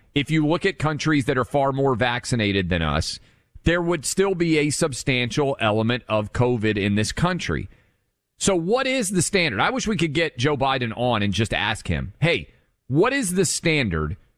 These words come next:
when you will stop making demands on the American public using covid as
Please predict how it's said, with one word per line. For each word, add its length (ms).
when 220
you 180
will 140
stop 320
making 380
demands 720
on 220
the 120
American 520
public 520
using 520
covid 560
as 520